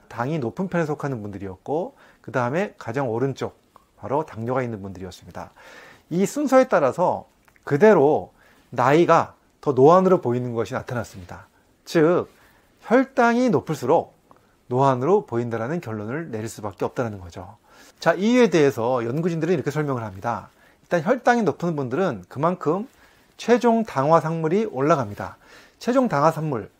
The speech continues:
에이지라고 얘기합니다. 제가 지난번에 여기에 대한 영상 올려드린 거 있으니까 그거 보시면 꼭 도움이 되실 것 같고요. 이 최종 당화 산물이 많아지면 뭐 피부 속에 있는 콜라겐이라든가 엘라스틴의 합성에 문제를 일으키면서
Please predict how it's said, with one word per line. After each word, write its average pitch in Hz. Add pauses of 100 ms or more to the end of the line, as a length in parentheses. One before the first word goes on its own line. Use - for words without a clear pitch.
(260)
에이지라고 175
얘기합니다. 107
제가 139
지난번에 139 (460)
여기에 156
대한 185
영상 131
올려드린 123
거 127
있으니까 104
그거 -
보시면 131
꼭 -
도움이 123
되실 104
것 -
같고요. 110 (400)
이 147
최종 214
당화 165
산물이 175
많아지면 113 (160)
뭐 143 (180)
피부 247
속에 208
있는 185
콜라겐이라든가 143 (380)
엘라스틴의 175
합성에 240
문제를 117
일으키면서 101